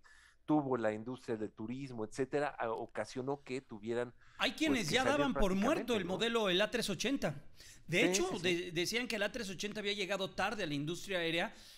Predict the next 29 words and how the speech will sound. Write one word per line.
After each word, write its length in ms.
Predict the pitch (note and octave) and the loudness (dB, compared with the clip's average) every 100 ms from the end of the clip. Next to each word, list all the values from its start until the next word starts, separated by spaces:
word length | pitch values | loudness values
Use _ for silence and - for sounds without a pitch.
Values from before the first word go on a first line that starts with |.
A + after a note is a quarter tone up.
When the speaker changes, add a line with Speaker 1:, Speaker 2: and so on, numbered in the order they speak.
| - | -6
Speaker 2:
por 420 | F3 F3+ G3 G#3+ G#3+ G#3 | 4 6 6 4 2 0
la 500 | D3+ C#3 B2 B2 B2 - C#3 - - | -2 -2 -2 -4 -6 -10 -20 -20 -4
cantidad 540 | D#3+ E3+ E3+ F3+ F#3+ | -2 -2 -2 0 2
de 100 | G3 | 0
personas 480 | D#3+ D#3 F#3 F3 D#3+ | -4 -6 -4 -6 -6
que 120 | F3 | -4
mueve 300 | D#3 D#3+ E3+ | -2 -2 -2
en 100 | D#3+ | -2
un 100 | E3+ | -2
solo 520 | D3+ F#3 E3 D#3+ C#3+ | -2 0 2 2 0
trayecto, 640 | C#3+ D3+ D3 D#3+ - F#3 - - - - - | -2 -2 0 -2 -2 -2 -4 -12 -20 -14 0
pero 440 | G3+ G#3 G#3 A#3+ | 4 4 4 0
que 120 | - E3 | -2 0
la 320 | D3+ D3 D3 | 0 0 0
aviación 560 | D#3+ D#3+ D#3+ D#3 G3 | 0 2 0 0 -4
ha 100 | F#3+ | -4
cambiado 640 | G#3 F#3+ F#3+ F#3 E3 F#3 E3+ | -4 -4 -2 0 0 -4 2
porque 220 | D#3 D#3+ | 2 2
era 80 | E3 | 0
un 100 | D3+ | -2
avión 260 | D3+ D3 | -2 -4
costoso, 1120 | C#3+ D3 - F3+ F3+ E3 - F3 E3+ E3+ F3 D#3+ | -4 -6 -6 -2 -2 -2 -4 -4 -4 -4 -6 -6
ponerlo 360 | D#3 D#3 E3 | -4 -2 0
en 100 | D3 | -2
el 100 | D3 | -2
aire 200 | C#3+ C#3+ | -2 -4
es 60 | C#3 | -6
Speaker 1:
Ujú. 80 | - | -6
Speaker 2:
costoso, 800 | D#3+ - G3 G3 - G#3 G3 | -4 -2 0 0 -2 -2 -4